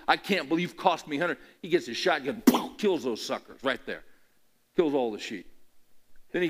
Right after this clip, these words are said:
then he sees the goats. He was gonna sell those goats. I mean, sheep are all busted up. They're, they got blood. Once he just gets so upset. "I was gonna s-, make hundreds of dollars." Kills the goats. Pig, same thing. Pigs are busted up. He gets up,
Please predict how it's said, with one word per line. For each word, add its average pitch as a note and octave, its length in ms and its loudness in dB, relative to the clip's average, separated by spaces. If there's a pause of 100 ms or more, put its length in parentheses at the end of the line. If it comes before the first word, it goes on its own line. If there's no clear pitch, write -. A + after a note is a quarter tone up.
(120)
then G3 180 2
he F3 60 -4
sees F3+ 240 0
the D3 100 2
goats. D#3+ 380 4
He F#3+ 60 0
was F3 100 0
gonna D#3 160 2
sell F#3+ 300 4
those D3 180 4
goats. C3 220 2
I - 20 -8
mean, D3+ 140 0 (220)
sheep - 300 0
are D#3 80 4
all D#3 120 4
busted E3 520 2
up. D#3+ 240 2
They're, D#3 240 2
they C3+ 200 -2
got G#2+ 180 -6
blood. D3 240 2 (240)
Once F3+ 220 -2
he C#3 300 -6
just B2 220 -2
gets B2+ 220 -2
so C#3+ 140 0
upset. B2 320 0
"I D3+ 100 4
was D3 160 0
gonna D3 140 2
s-, - 180 -8 (220)
make D3 240 -6
hundreds F#3 320 2
of D#3+ 80 0
dollars." E3 180 6 (880)
Kills C#3 220 2
the A2+ 60 -6
goats. G2+ 420 -8 (840)
Pig, F3 360 6
same D#3+ 240 2
thing. A2 220 -2
Pigs D#3+ 320 2
are C#3+ 40 -2
busted D#3+ 400 2
up. D3+ 200 4
He D#3+ 100 2
gets D3+ 220 0
up, D3+ 160 2